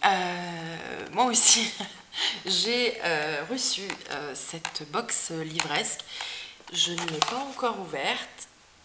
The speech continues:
Euh, et donc du coup, j'avais envie de vous la présenter et qu'on l'ouvre ensemble.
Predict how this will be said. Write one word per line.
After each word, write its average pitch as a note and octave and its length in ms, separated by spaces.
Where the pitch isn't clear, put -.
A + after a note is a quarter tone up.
Euh, E3+ 340
et F#3+ 100
donc E3 220
du - 80
coup, G3+ 240
j'avais D#3 340
envie D#3 220
de D#3+ 100
vous F3 260
la F#3+ 200
présenter F3+ 680
et F3 100
qu'on E3 260
l'ouvre E3 320
ensemble. D#3 340